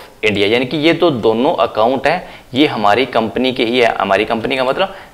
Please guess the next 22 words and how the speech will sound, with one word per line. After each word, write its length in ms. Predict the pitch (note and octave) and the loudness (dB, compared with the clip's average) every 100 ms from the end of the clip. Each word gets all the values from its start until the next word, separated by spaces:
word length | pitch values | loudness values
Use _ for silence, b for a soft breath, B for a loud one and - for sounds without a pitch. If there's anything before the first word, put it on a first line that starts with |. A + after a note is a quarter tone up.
| C3 | -2
जो 80 | B2+ | 0
हमारी 240 | A#2 A#2 | 2 0
खुद 240 | - D3+ | 0 -2
की 120 | D3+ D#3 | 0 0
company 340 | C3 - C#3 | 0 0 -2
हमने 160 | C3 B2+ | -2 -2
create 320 | G#2+ A#2+ - | 0 -2 0
कर 100 | G#2 | 0
रखी 300 | A2 G#2+ C3 | -2 -2 -4
है 140 | - - | -4 -2
एमएस 320 | G#2+ A2+ A2 | -2 -4 -6
Enterprises, 680 | G#2 G2+ G#2+ F2+ F2+ C#3+ - B B G#2 | -8 -6 -2 -2 -2 -6 -14 B B -2
वो 320 | D#3 A3+ - B B | -2 -2 -10 B B
दो 260 | G#2+ A2+ D3+ | -2 4 4
bank 340 | C3 B2+ - | 6 2 0
के 80 | - | 0
अंदर 160 | A#2+ A#2+ | 2 2
हमने 200 | A#2+ C3 | 0 0
अलग-अलग 520 | G#2 G#2+ A2+ B2+ - | 0 0 0 -4 -4
account 280 | - A2+ G2+ | -2 0 2
है 80 | G2+ | 0
जो 140 | F3+ | -2